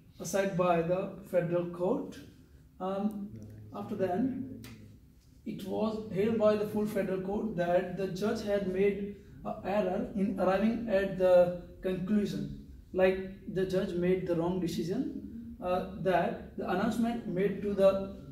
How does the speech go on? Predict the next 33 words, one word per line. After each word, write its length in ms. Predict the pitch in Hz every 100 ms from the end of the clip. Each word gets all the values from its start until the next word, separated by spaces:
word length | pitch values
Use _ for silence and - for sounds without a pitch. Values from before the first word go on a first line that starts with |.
| -
Australian 380 | 190 190 214 208
Security 420 | - - 214 -
Exchange 440 | 180 165 214 233 196
was 340 | 185 185 170 165 - -
not 440 | 165 165 208 -
related 400 | 208 220 233 196
with 160 | 214 214
the 80 | 214
financial 500 | 214 214 233 - -
product 540 | 226 233 330 - - - - - - - 170
due 240 | 160 214 208
to 60 |
the 220 | 214 190 190
reason 720 | 180 180 202 190 277 - - -
that 340 | 165 185 190 -
the 80 |
content 440 | 180 190 208 247 226
of 240 | 214 170
the 320 | 190 190 190
statement 880 | - - 208 190 175 247 - - -
did 160 | 180 175
not 160 | 196
refer 420 | 185 165 185 202 - - - - - -
to 320 | 214 285 -
or, 380 | - 190 190 196 196
or 120 | 196 180
deal 280 | 165 214 180
with 260 | 175 214 - -
a 80 | 185
share 380 | 196 220 190 185
of 160 | 175
the 240 | 175 214 269 - - - - - - -
company. 540 | 190 190 185 156 139